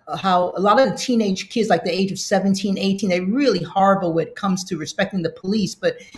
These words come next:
if you think about it, Mayor de Blasio came into office eight years ago when those kids were ten years old. And those kids learn from the age of ten not to respect the police. And that's why I think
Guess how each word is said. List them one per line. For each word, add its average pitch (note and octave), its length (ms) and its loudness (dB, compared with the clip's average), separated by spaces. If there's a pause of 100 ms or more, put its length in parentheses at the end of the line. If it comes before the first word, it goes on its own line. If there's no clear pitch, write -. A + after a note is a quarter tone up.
(120)
if A3+ 100 4
you A#3 120 4
think F4 160 4
about G3+ 300 6
it, F#3+ 80 4
Mayor B3 280 6
de - 80 2
Blasio G#3 680 6
came A#3+ 220 2
into C4+ 220 0
office G#3 540 -2
eight B3 200 0
years A3 220 2
ago F3+ 240 4
when F3 120 4
those G3+ 220 4
kids A3+ 200 -4
were E3+ 80 -10
ten A3+ 300 0
years F#3+ 260 2
old. F#3 380 2 (420)
And F#3+ 140 8
those C4 220 8
kids A#3+ 280 0
learn G#3+ 420 4
from F3 200 -6
the F3+ 240 -2
age A3+ 160 2
of - 140 0
ten G#3+ 260 -2
not F#3 160 0
to G3 100 -4
respect F#3+ 380 -4
the - 80 -18
police. G3 420 -2
And F#3 120 -4
that's G#3 240 4
why F#3 200 2
I G#3 80 6
think G3 280 -2